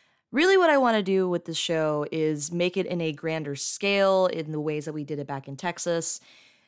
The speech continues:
The original format of the show actually took place in a boys and girls club with Notes for Notes. It's an organization that provides music studios to all sorts of different neighborhoods throughout the nation.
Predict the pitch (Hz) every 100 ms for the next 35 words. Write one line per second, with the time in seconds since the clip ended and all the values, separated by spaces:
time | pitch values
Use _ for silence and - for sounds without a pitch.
0 | - 180 202 196 - 190 214 214 226 208
1 | 208 202 185 175 170 - 196 190 185 180
2 | 170 - 185 175 170 - 170 160 - 175
3 | 160 156 165 165 156 156 170 180 - 165
4 | 151 147 151 151 - _ _ 165 165 -
5 | 165 156 170 - - - - 160 - -
6 | - 151 151 143 156 160 147 151 143 160
7 | 160 160 147 135 - _ 165 151 147 143
8 | 143 139 - - - _ - 180 196 190
9 | 185 - 196 185 175 170 165 165 - -
10 | - 180 170 160 156 151 - 175 170 170
11 | 165 - 170 170 160 165 160 156 151 151
12 | 147 147 151 143 139 139 - 160 156 156
13 | 147 147 - - 147 170 - 135 143